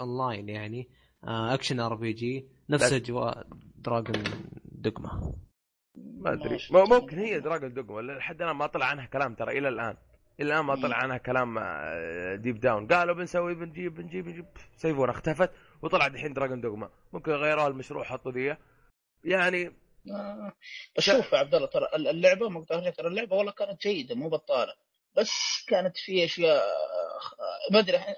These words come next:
Speaker 3: أول شيء، أنتوا قد جربتوا دراجون دوغما؟
Speaker 2: للأسف لا.
Speaker 3: ولا لا؟
Speaker 2: عشان كذا أقول لك يا ممتاز بالنسبة لي.
Speaker 3: أها. أنا
Speaker 1: أنا
Speaker 3: لعبتها
Speaker 1: جربت أول
Speaker 3: بس.
Speaker 1: مرحلة وبس.
Speaker 3: مم.
Speaker 2: روح.
Speaker 3: مم.
Speaker 2: مم.
Speaker 3: شوف ال-، ال-، الجيم بلاي أنا عجبني فيها. أنا الجيم بلاي عجبني فيها، خاصة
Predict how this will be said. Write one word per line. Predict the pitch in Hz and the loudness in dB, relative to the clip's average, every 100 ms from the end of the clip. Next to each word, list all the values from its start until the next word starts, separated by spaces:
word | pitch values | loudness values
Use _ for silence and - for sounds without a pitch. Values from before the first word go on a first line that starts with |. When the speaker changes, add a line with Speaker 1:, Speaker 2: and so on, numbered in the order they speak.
| 196 | 0
Speaker 3:
أول | 196 | 0
شيء، | 185 160 - | -4 -10 -12
أنتوا | 175 175 | -14 -4
قد | 180 | -4
جربتوا | 170 170 - 165 | -2 -4 -4 -2
دراجون | 156 160 151 | 0 -2 -6
دوغما؟ | 160 165 175 _ - | -12 -12 -14 _ -2
Speaker 2:
للأسف | 151 175 160 | 2 2 2
لا. | 156 - | 0 0
Speaker 3:
ولا | |
لا؟ | 120 123 135 | -2 -6 -8
Speaker 2:
عشان | 117 | -6
كذا | 135 151 | 0 2
أقول | 147 | 2
لك | 160 | 2
يا | 147 | 0
ممتاز | 135 - 139 107 - - | 0 -2 0 0 -6 -12
بالنسبة | 107 104 - | -10 -10 -10
لي. | 127 117 - _ _ - - | -10 -10 -14 _ _ -14 -6
Speaker 3:
أها. | 131 139 123 _ _ - - - | -4 -4 -6 _ _ -20 -12 6
أنا | 175 | 8
Speaker 1:
أنا | |
Speaker 3:
لعبتها | 202 139 | 10 10
Speaker 1:
جربت | 143 147 - | 10 8 6
أول | 143 | 2
Speaker 3:
بس. | 127 | 4
Speaker 1:
مرحلة | 135 - 123 117 107 | 2 0 -4 -4 -4
وبس. | 104 104 - - - - - - | -6 -10 -14 -20 -20 -20 -20 -16
Speaker 3:
مم. | 139 131 _ _ _ _ _ _ - | -14 -14 _ _ _ _ _ _ 0
Speaker 2:
روح. | 135 127 | 2 2
Speaker 3:
مم. | - - - 156 - | -6 -18 -6 -4 0
Speaker 2:
مم. | |
Speaker 3:
شوف | 113 - 196 180 | -2 0 2 0
ال-، | 156 135 | 0 -4
ال-، | 135 135 | -4 -4
الجيم | 139 135 147 185 | -6 -4 4 4
بلاي | 160 185 165 | 8 8 8
أنا | 156 | 0
عجبني | 120 117 _ _ _ | -8 -12 _ _ _
فيها. | 101 95 _ _ _ - | -20 -20 _ _ _ -8
أنا | 156 | -2
الجيم | 147 139 170 | -2 -2 -2
بلاي | 147 175 | 2 2
عجبني | 123 139 123 | 2 -6 -12
فيها، | - 107 | -12 -12
خاصة | - 151 - 131 131 | -2 -2 -2 -6 -6